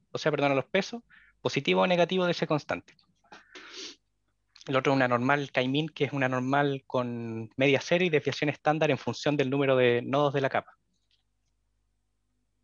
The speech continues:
Eh, pasa el siguiente nomás. Ya, aquí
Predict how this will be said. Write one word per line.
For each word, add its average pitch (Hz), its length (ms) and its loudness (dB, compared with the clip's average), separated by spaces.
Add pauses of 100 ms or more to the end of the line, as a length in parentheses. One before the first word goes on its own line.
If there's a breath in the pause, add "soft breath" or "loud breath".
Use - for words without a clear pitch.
(640)
Eh, 113 360 -4 (120)
pasa 170 200 -4
el 165 40 -8
siguiente 110 280 -4
nomás. - 320 -16 (3250)
Ya, 113 180 0
aquí 160 400 0